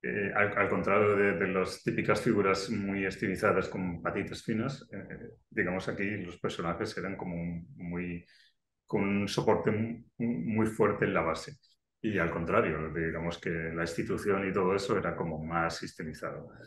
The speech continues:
Y pues se jugaron con distintos tipos de ideas en, en los conceptos y tal. De hecho,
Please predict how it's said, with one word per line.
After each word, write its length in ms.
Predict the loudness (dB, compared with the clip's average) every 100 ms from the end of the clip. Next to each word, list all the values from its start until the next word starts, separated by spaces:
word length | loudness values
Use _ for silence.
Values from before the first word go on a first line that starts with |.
| -20 _ _ _
Y 640 | -2 0 0 0 0 -2 -2 -4 -6
pues 140 | -6 -4 -6 -6
se 80 | -6
jugaron 340 | -4 -2 -2 -2
con 280 | -2 -2 -2
distintos 540 | -4 -2 -4 -4 0
tipos 380 | 0 0 -2 -2
de 180 | -4 -2
ideas 420 | 0 0 0 -2
en, 220 | -4 -4
en 400 | -4 -4 -6 -6
los 140 | -6
conceptos 640 | -4 -4 0 0 0 -2 -2
y 80 | -4
tal. 160 | -4 -6
De 80 | -4
hecho, 240 | 0 2